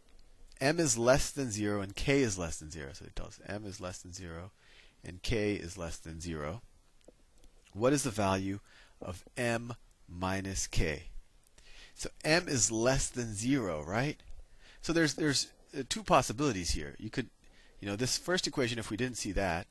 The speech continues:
it could mean two different things. You could say m minus three is equal to five, or m minus three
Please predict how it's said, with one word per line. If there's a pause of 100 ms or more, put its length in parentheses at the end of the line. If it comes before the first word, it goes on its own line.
it
could
mean
two
different
things.
You
could
say
m
minus
three
is
equal
to
five, (600)
or (600)
m
minus
three